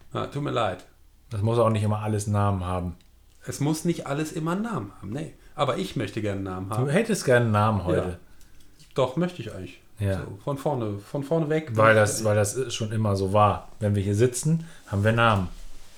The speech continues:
Speaker 1: Ja.
Speaker 2: Außer in der ersten oder vielleicht auch in der
Speaker 1: Einmalige
Speaker 2: zweiten
Speaker 1: Namen.
Speaker 2: Folge, aber
Speaker 1: Ja, erste, zweite, dritte, ja, ja. Genau. Da,
Speaker 2: Mhm.
Speaker 1: ja, doch, aber trotzdem, wir haben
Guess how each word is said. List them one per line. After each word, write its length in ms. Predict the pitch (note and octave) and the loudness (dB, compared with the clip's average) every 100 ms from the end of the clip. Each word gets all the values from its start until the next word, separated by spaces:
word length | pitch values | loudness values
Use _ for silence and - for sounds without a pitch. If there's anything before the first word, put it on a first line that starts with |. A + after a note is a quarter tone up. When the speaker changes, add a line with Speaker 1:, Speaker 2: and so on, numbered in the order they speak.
| - - - | -20 -16 0
Speaker 1:
Ja. 100 | E3 | 4
Speaker 2:
Außer 260 | D#3 F3 G3+ | 6 4 4
in 80 | F#3 | 6
der 140 | F3+ | 6
ersten 440 | D#3 F3+ - A#3+ A3+ | 4 2 0 -2 -2
oder 200 | D3 D3+ | -4 -2
vielleicht 260 | E3 F#3+ | 2 2
auch 40 | F#3 | 4
in 20 | |
der 60 | D#3+ | 4
Speaker 1:
Einmalige 220 | F3 F3 | 6 6
Speaker 2:
zweiten 160 | C#3 C3+ | 6 4
Speaker 1:
Namen. 120 | C#3 | 4
Speaker 2:
Folge, 300 | C3+ C#3 C#3+ | 4 4 4
aber 260 | A#2+ A#2+ A2 - - - - - | 2 0 -2 -8 -14 -18 -16 -8
Speaker 1:
Ja, 300 | F#3+ A#3+ - - | -6 -4 -8 -8
erste, 380 | - E3+ F3+ F3+ | -2 -2 -2 -6
zweite, 420 | - E3 E3 E3 D#3+ | -4 -2 -2 -2 -6
dritte, 440 | C#3+ D3+ D#3 C#3+ | -6 -6 -6 -6
ja, 160 | D3 E3+ | -6 -4
ja. 200 | D#3+ D#3 - - - - - - - _ _ _ | -4 -8 -16 -20 -20 -20 -20 -20 -20 _ _ _
Genau. 360 | D#3+ D#3 B2 G#2 - _ - _ | -6 -4 -4 -6 -14 _ -20 _
Da, 320 | - D3 D#3 C#3+ | 0 4 4 2
Speaker 2:
Mhm. 40 | - - - - | -2 -16 -18 -4
Speaker 1:
ja, 180 | F3+ F3+ | -2 0
doch, 240 | E3+ - | -2 -4
aber 180 | - A#2+ | -6 -6
trotzdem, 400 | - D#3 A#2+ G#2 | -6 -6 -6 -4
wir 160 | A2+ | -6
haben 420 | C#3 D#3+ F3 F3 | -6 -6 -6 -8